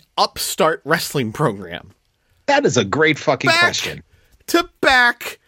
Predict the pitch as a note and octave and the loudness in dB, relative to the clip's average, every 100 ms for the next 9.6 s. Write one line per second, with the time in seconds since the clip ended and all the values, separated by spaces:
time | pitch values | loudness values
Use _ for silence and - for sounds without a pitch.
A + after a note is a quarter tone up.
0 | _ _ _ _ - - - - - G3+ | _ _ _ _ -16 -14 -16 -8 -4 0
1 | C4+ A3 E3 - - - - - _ _ | 0 0 0 -4 -10 -12 -14 -18 _ _
2 | _ _ - C3 D#3 _ _ _ _ _ | _ _ -2 -2 -2 _ _ _ _ _
3 | _ _ _ _ _ _ _ - _ _ | _ _ _ _ _ _ _ -20 _ _
4 | _ _ _ _ _ _ F#3 A#2+ B2 F#4 | _ _ _ _ _ _ -4 -2 0 0
5 | A#2 A#2 E4+ - F3 B2 B2+ B2+ A2 G2 | 0 0 2 0 0 -2 0 0 -2 -4
6 | E2+ - _ - G#3 F#3 A#2 A#3 C4 C3 | -6 -14 _ -6 -4 -4 -2 -2 -2 -2
7 | C#3+ G3 A2 D2+ _ _ _ _ _ _ | -2 -2 -2 -12 _ _ _ _ _ _
8 | - - - - A3 A3+ G#3 - E4 D#4+ | -20 -20 -14 -4 -4 -2 -4 0 2 4
9 | B2+ B2 A3 C#3+ F2+ | 2 2 2 0 -4